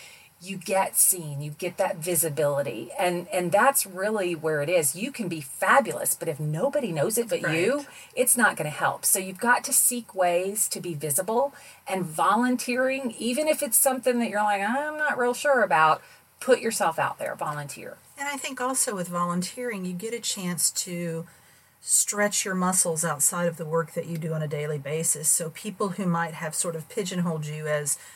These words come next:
Speaker 2: "This is somebody who is an accounting, they're a numbers person, and that's kind of all they are," they get to see your ability to interact with other people or your communication skills or some of those other things that not all accountants have. Would you
Speaker 1: Mm-hmm.
Speaker 2: agree?
Speaker 1: Oh, absolutely.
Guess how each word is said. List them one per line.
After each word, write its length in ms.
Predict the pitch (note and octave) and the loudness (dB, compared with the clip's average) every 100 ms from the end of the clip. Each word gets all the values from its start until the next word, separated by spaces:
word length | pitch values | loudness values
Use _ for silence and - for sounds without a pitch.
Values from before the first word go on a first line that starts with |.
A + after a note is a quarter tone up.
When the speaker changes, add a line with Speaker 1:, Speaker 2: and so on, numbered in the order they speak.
| - - | -16 -2
Speaker 2:
"This 180 | F#3 | 2
is 100 | F3+ - | 4 2
somebody 280 | E3+ E3 | 0 -4
who 120 | D#3 E3+ | -4 -4
is 180 | D#3 | -4
an 80 | D3 | -6
accounting, 480 | D3 - C#3+ C3+ C#3+ | -8 -6 -4 -4 -6
they're 120 | D3+ | -6
a 40 | D3+ | -4
numbers 380 | D#3 E3 E3+ E3 | -4 -2 -2 -4
person, 380 | - D#3 - C#3+ | -6 -6 -6 -6
and 100 | C#3 | -6
that's 140 | C3+ | -8
kind 240 | - C3+ | -6 -4
of 60 | D3+ | 0
all 140 | D3+ D3+ | 2 2
they 160 | D3 | 2
are," 360 | D3+ D3+ D3 D3 - - | 4 4 2 -6 -14 -10
they 120 | G3 F#3 | -4 -2
get 180 | F#3+ F#3 | -2 0
to 100 | F3+ | 2
see 240 | - F3+ | 2 0
your 340 | E3+ E3 D#3+ D#3+ | -2 0 0 0
ability 440 | D#3+ E3+ E3+ D#3+ | 0 2 2 -2
to 100 | D#3 | -4
interact 380 | D#3+ D3 D#3 - | -4 -2 -4 -6
with 120 | D#3+ | -4
other 200 | D3+ C#3 | -4 -4
people 480 | - D3 C3 G#2+ - | -10 -10 -8 -8 -6
or 180 | D#3 D#3 | -4 -4
your 280 | D3+ D3 D3 | -4 -6 -4
communication 720 | E3+ D#3 D3+ E3 D#3+ D#3+ D#3+ | -4 -4 -4 -8 -6 -4 -2
skills 320 | - C#3 C#3+ | -2 -4 -4
or 40 | |
some 220 | D3 F3 E3 | -2 -2 -2
of 120 | D3+ | -4
those 200 | D3 C#3 | -4 -2
other 480 | F3 E3+ E3 D3+ D3+ - - - | 0 2 2 0 -4 -12 -20 -12
things 320 | - B3 A3 G#3 | -2 0 2 0
that 120 | F3 | 2
not 260 | E3+ D#3+ | 0 0
all 540 | D3+ D#3+ D#3+ D#3+ D#3 C#3 | -2 0 2 0 -2 -4
accountants 800 | - - F#3 F3 C#3 D3 - - - | -10 -4 -2 -2 -4 -2 -2 -2 -6
have. 400 | - D3+ - - | -8 -6 -6 -8
Would 240 | F3 D#3+ E3 | -6 -6 -4
you 60 | |
Speaker 1:
Mm-hmm. 40 | E3+ | -4
Speaker 2:
agree? 420 | E3+ E3 F3 F#3+ A3+ | 0 0 0 -2 -2
Speaker 1:
Oh, 240 | F#3+ E3 F3 | 0 0 0
absolutely. 720 | D#3+ - D3 C#3+ B2+ C3 | -2 0 -6 -6 -12 -12